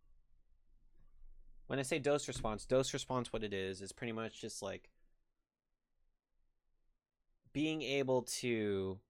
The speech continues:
figure out the right amount to get the response that we're looking for, right? I always like to start small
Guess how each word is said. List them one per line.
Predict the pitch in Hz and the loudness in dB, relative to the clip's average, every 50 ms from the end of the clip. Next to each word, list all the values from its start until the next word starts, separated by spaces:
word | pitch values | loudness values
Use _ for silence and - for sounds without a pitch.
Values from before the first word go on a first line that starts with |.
| _ _ _ _ _ _ _ - | _ _ _ _ _ _ _ -2
figure | - 151 143 139 147 143 | 0 0 4 6 8 8
out | 139 135 135 | 8 8 8
the | 135 120 | 4 4
right | 113 113 117 117 120 120 117 | 4 6 6 6 6 6 4
amount | 113 110 110 107 104 98 92 92 98 - - - _ _ | 2 0 2 2 0 0 -2 -6 -10 -16 -20 -20 _ _
to | - 120 | -4 0
get | 127 123 - | 0 2 2
the | 123 120 | 2 2
response | 113 - - 110 110 107 - | 0 0 -2 -4 -6 -4 -4
that | 110 101 | -6 -4
we're | 104 95 | -4 -6
looking | 95 95 - 92 90 | -6 -8 -8 -12 -12
for, | - - - - 104 - _ _ _ _ _ _ _ | -12 -14 -14 -14 -16 -20 _ _ _ _ _ _ _
right? | - 101 107 117 117 - _ _ _ _ _ _ _ _ _ _ _ _ _ _ _ _ _ _ _ _ _ _ _ _ _ _ _ _ _ _ _ _ _ - _ _ _ _ _ _ _ _ _ | 0 2 2 2 0 -4 _ _ _ _ _ _ _ _ _ _ _ _ _ _ _ _ _ _ _ _ _ _ _ _ _ _ _ _ _ _ _ _ _ -20 _ _ _ _ _ _ _ _ _
I | - 139 160 | 8 10 10
always | 170 190 202 190 - | 12 10 8 8 6
like | 196 185 | 2 2
to | - 165 | 2 -2
start | - 170 151 - | 2 2 2 2
small | - - 135 113 101 101 110 127 135 | 0 -2 0 2 2 2 2 0 -2